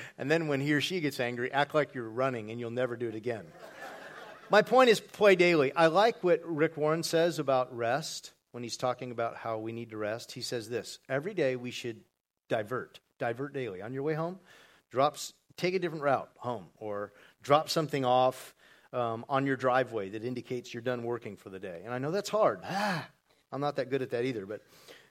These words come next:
divert daily. Then he says, "Every week, just like God rested, withdraw weekly. Withdraw." And then every year,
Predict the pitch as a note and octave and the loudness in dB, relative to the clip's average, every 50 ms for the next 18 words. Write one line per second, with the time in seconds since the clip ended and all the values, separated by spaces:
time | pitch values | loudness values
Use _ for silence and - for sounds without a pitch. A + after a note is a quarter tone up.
0 | _ _ C3 B2 A#2+ C#3 F3 F3 D#3 C#3 B2 B2 B2+ B2+ C#3 D3+ E3+ D#3+ - D3+ | _ _ 0 2 4 2 2 4 4 2 2 2 0 0 0 -2 -2 -2 0 -2
1 | C3+ A#2+ - - D#3+ D3+ D3+ E3+ D3+ C#3+ E3+ A#3 - - _ _ - - C#3+ C3+ | -2 -2 -2 0 0 2 2 2 2 2 0 0 0 -8 _ _ -8 -6 -4 -4
2 | - - C#3+ C#3+ C#3+ C#3 C#3 C#3+ D3+ D#3+ F3 F3 E3+ - - G3+ F#3 E3+ _ _ | -2 0 -2 -2 0 0 0 0 2 2 2 2 2 -2 -4 -6 -6 -10 _ _
3 | _ _ _ _ _ _ _ _ _ _ _ _ _ _ _ _ C3+ C#3 C3+ C#3 | _ _ _ _ _ _ _ _ _ _ _ _ _ _ _ _ -2 -2 -2 -2
4 | C#3 C3+ D3 D3 A#2+ E2+ - - - A#2+ B2+ A#2+ - - F2+ - _ _ _ _ | 0 2 2 2 2 0 -4 -12 -8 -6 -6 -6 -6 -10 -16 -16 _ _ _ _
5 | _ _ _ _ C#3 C#3+ C#3 - G3+ A3+ E3+ D#3 D#3 D3 D#3 D#3+ D3+ D#3+ E3 D#3+ | _ _ _ _ -4 -4 0 2 2 2 4 2 0 2 2 2 2 2 2 2
6 | D#3+ F3+ G#3 G#3+ G3+ F#3+ | 4 4 4 2 0 -6